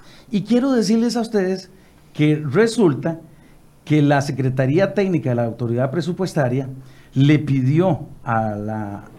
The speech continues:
Junta Interventora que revisara una posible corrupción sobre esos nombramientos. Y le voy a decir una cosa aquí a don Gustavo Hoy, porque está aquí con nosotros presente. No fue la Junta Directiva que yo dirigí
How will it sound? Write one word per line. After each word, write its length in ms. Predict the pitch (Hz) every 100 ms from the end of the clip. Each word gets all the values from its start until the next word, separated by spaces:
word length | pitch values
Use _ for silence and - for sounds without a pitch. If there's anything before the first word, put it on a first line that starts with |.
| - _ _ - - - - -
Junta 200 | 151 151
Interventora 680 | 180 180 170 175 160 131 127 - - - - -
que 200 | 165 160
revisara 680 | 143 151 135 131 185 185 139
una 200 | 147 160
posible 460 | 151 160 156 160
corrupción 760 | 160 175 165 123 - 147 156 151 - -
sobre 360 | - 139 127 123
esos 160 | 135
nombramientos. 800 | 120 117 104 101 101 82 - - - - - - -
Y 100 | 170
le 80 | 160
voy 120 | 139
a 20 |
decir 180 | 175 151
una 140 | 170 147
cosa 220 | 156 147
aquí 160 | 147
a 40 | 151
don 120 | 139
Gustavo 340 | 120 131 127
Hoy, 240 | 120 143 165
porque 260 | 131 -
está 120 | - 120
aquí 140 | 131
con 180 | 127 104
nosotros 380 | 101 127 - 139
presente. 480 | 107 127 123 - 151 - - - - _ _ _ _
No 600 | 180 170 190 226 226 123 - - - - - - - - - - -
fue 200 | - 147
la 80 | 139
Junta 220 | 117 127
Directiva 340 | 139 135 147 143
que 120 | 123
yo 120 | 127
dirigí 380 | 135 120 143